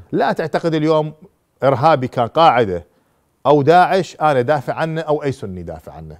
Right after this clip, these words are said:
لأن هو راح يرجع لمنطقتنا، هو ذبحنا أخي، وما ذبح أحد غيرنا ترى.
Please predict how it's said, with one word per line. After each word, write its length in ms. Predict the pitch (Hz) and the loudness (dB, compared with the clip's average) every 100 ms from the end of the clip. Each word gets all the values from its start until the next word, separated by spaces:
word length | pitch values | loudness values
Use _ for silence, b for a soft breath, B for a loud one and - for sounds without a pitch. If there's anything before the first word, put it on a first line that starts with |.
| - | -4
لأن 120 | 156 | 0
هو 180 | 214 233 | 4 6
راح 120 | 180 | 6
يرجع 260 | 214 190 180 | 2 0 0
لمنطقتنا، 680 | 185 190 165 139 - 95 | -2 -4 -4 -4 -4 -4
هو 180 | 139 247 | 2 4
ذبحنا 500 | 208 208 175 151 120 | 4 2 -2 -6 -10
أخي، 280 | 98 87 76 - | -10 -14 -16 -12
وما 200 | 156 247 | -6 -4
ذبح 240 | 254 202 | -2 -4
أحد 200 | - 165 | -6 -6
غيرنا 320 | 135 123 101 | -4 -4 -6
ترى. 260 | 90 85 80 | -10 -14 -16